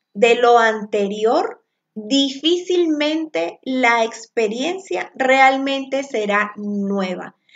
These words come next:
Solamente será la repetición de lo mismo bajo circunstancias diferentes y con otros personajes,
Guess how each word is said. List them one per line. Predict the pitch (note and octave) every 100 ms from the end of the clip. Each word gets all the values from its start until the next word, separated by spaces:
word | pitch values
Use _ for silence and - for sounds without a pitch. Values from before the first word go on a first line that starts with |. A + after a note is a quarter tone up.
| _ -
Solamente | - C#4 D#4 D#4+ D#4+ D#4+ -
será | D#4 - A#3+ G3+ G3+ G3+ -
la | A#3+ B3+ C4+
repetición | C#4 C4 D4+ D4+ C#4+ B3+ A#3 A3 F#3 F#3+ - _ _ _
de | A3 G#3+ C#4 C#4 C#4 -
lo | - A#3+ A#3+ A3
mismo | A3 A#3 C#4 F4+ - F4+ F#4+ A4 -
bajo | A3 B3 B3+ C#4+
circunstancias | C#4 C#4 B3 B3 B3 - D4+ D4+ E4+
diferentes | D#4+ D4+ C#4+ C#4 C#4+ D#4+
y |
con | C#4 B3
otros | G#3+ A3+ B3
personajes, | - C4+ - F#3+ - A2+ F#2 -